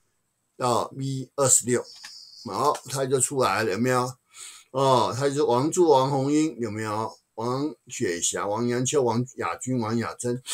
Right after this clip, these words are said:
它就出来了。然后性别啊，性别就是在哪里来？性别在 D 栏，所以我把公式改一下啊，一二改成D二，D二十六啊，确定。然后男生女生，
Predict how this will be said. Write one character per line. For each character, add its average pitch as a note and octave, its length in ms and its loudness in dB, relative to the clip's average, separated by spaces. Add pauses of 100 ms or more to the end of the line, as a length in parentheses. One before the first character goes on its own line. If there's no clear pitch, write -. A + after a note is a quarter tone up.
(260)
它 C#3 100 0
就 C3+ 120 6
出 B2 200 -2
来 F#2 200 0
了。 F#2+ 260 -4
然 B2 140 0
后 E3+ 120 8
性 D#3+ 400 4
别 E2 320 -6 (100)
啊， F2 220 -4
性 D3+ 240 -4
别 B2+ 140 4
就 B2+ 160 -2
是 B2+ 100 -4
在 B2 120 0
哪 F#2 160 0
里 G#2+ 80 -2
来？ E2+ 260 -2 (420)
性 D3 280 0
别 A#2 100 6
在 B2+ 160 6
D B2+ 260 -2
栏， F2 240 0
所 - 140 -2
以 G2 40 -2
我 G2 40 -2
把 F#2 80 -2
公 A#2+ 260 -2
式 B2 200 -4
改 F#2+ 200 -6
一 - 80 -10
下 - 220 -8 (180)
啊， F#2+ 220 -6
一 C3+ 180 -2
二 C3 120 8
改 E2+ 160 -6
成 G2+ 260 -10
D C#3 300 -4
二 C3 80 4 (1000)
，D C3 260 -4
二 B2+ 120 0
十 - 180 0
六 A#2+ 140 2 (580)
啊， G#2 240 -4 (1200)
确 B2+ 240 6
定。 G#2 260 0
然 A2 100 2
后 A#2 100 4
男 G#2+ 200 0
生 C3+ 140 0
女 G2 120 0
生， A#2+ 320 0